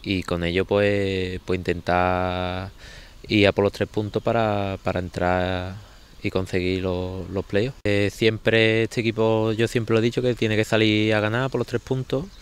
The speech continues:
y... y también sabiendo que yo creo que nos va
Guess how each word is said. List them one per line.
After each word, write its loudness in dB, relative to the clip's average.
y... 2
y 0
también 2
sabiendo 0
que 0
yo 0
creo 2
que 4
nos 0
va 4